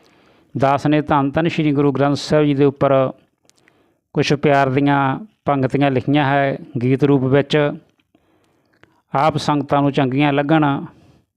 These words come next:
ਇਹਨਾਂ ਦੇ ਵਿੱਚ ਕੋਈ ਸਤਿਕਾਰ ਹੋਵੇ, ਗੁਰੂ ਪਾਤਸ਼ਾਹ ਜੀ ਦੇ ਲਈ ਸਤਿਕਾਰ ਹੋਵੇ, ਤੇ ਦਾਸ ਦਾ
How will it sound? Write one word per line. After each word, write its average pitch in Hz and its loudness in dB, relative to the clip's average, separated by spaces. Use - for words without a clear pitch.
ਇਹਨਾਂ 160 2
ਦੇ 151 2
ਵਿੱਚ 147 0
ਕੋਈ 151 0
ਸਤਿਕਾਰ 139 0
ਹੋਵੇ, 135 2
ਗੁਰੂ 147 4
ਪਾਤਸ਼ਾਹ 143 0
ਜੀ 143 0
ਦੇ 143 2
ਲਈ 135 2
ਸਤਿਕਾਰ 135 -2
ਹੋਵੇ, 135 2
ਤੇ 147 0
ਦਾਸ 135 2
ਦਾ 139 2